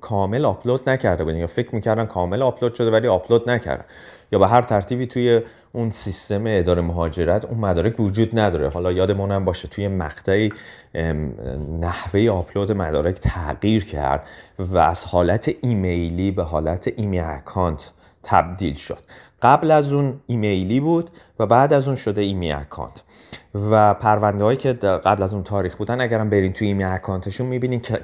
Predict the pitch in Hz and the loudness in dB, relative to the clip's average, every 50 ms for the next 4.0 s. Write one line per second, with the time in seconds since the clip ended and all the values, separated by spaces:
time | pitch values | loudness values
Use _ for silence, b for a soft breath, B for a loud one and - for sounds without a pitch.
0 | - - - - - 104 - - 101 98 101 101 92 92 104 127 151 135 104 87 | -4 -4 -4 -2 -2 -4 -4 -4 -4 -4 -2 -2 -2 0 0 0 0 0 0 0
1 | - - 98 90 87 87 90 85 90 82 80 78 82 80 98 101 - - 101 101 | -2 -2 -2 -2 -2 -2 -2 -4 -4 -4 -4 -4 -4 -2 -4 -4 -4 -6 -4 -2
2 | 98 90 85 69 64 60 60 62 - 147 160 185 190 185 156 139 131 120 120 117 | -2 -2 -2 -2 -4 -6 -6 -6 -4 -2 -2 -2 0 0 0 0 2 2 0 2
3 | 110 113 123 147 160 151 143 135 127 - - 127 123 120 110 - 123 123 123 | 2 2 2 2 2 0 -4 -6 -6 -6 -6 -6 -6 -4 -2 0 0 0 0